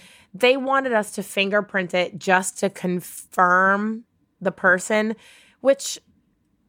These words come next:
any of you in law enforcement will know is, like, literally fucking stupid. Um, because if an officer is putting drugs in your hands or removing them from your hands,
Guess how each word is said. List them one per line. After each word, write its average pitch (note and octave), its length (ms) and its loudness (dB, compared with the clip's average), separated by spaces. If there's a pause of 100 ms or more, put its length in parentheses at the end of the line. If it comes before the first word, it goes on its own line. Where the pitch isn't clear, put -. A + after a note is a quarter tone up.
(140)
any C4 260 0
of C4+ 120 4
you G#3+ 160 2
in F#3+ 120 0
law F3+ 140 2
enforcement F#3+ 500 -2
will F#3 120 -4
know F3+ 240 -2
is, F3 220 -4
like, F3 160 -8
literally F3 340 -2
fucking E3+ 380 -8
stupid. F#3 500 -6 (420)
Um, G3+ 320 2
because F#3+ 680 -2 (300)
if A3 120 -2
an G#3+ 120 -4 (140)
officer G3+ 720 2
is - 160 -10 (800)
putting C4 540 0
drugs G3+ 440 -2
in G#3 220 -6
your F3+ 220 -2
hands F#3 600 -2
or F#3+ 180 2
removing F#3+ 580 -2
them F3+ 240 -2
from A3+ 420 0
your F#3+ 220 0
hands, F3 600 -2